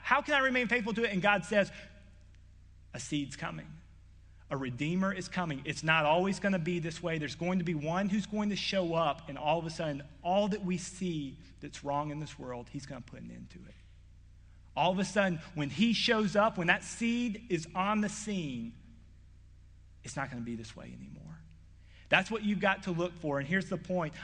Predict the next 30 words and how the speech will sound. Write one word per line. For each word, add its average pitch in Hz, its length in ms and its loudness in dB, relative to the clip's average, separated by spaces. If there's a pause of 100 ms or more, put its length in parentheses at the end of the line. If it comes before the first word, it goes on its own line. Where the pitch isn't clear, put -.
Isaiah 170 320 6
was 202 120 2
able 196 240 4
to 165 60 0
s-, - 200 -8
remain 170 420 4
strong 185 400 4
because 160 240 -4
hope - 440 2
comes 208 280 2
as 160 140 -2
we 175 140 4
look 180 160 0
to 185 100 -4
our 170 100 2
Redeemer, 160 720 0
not 170 300 4
our 165 140 4
results. 135 720 -4 (640)
It 165 60 2
wasn't 208 320 6
about 208 400 8
whether 190 220 6
people 190 240 2
were 175 120 4
gonna 175 180 4
respond 170 460 2
to 180 80 -2
his 170 140 -2
message. 156 520 -2